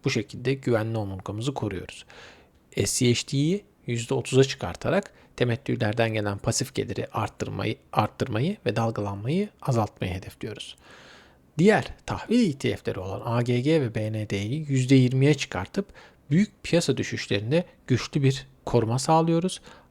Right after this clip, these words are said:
Ayrıca yüzde on ile hala V X U S, V E U ile global çeşitlendirmeye devam ediyoruz.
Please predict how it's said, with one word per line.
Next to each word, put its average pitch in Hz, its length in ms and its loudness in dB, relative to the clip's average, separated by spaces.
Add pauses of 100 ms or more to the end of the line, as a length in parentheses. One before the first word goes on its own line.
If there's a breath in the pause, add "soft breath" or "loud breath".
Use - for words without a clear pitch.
Ayrıca 135 400 2
yüzde 131 380 2
on 165 160 2
ile 123 320 -2
hala 147 540 0
V 123 60 -2
X 123 300 0
U 123 180 0
S, - 180 -6
V 117 60 0
E 123 200 2
U 135 240 2
ile 123 320 -2
global 120 320 2
çeşitlendirmeye 110 1000 -4 (180)
devam 101 320 0
ediyoruz. - 460 -16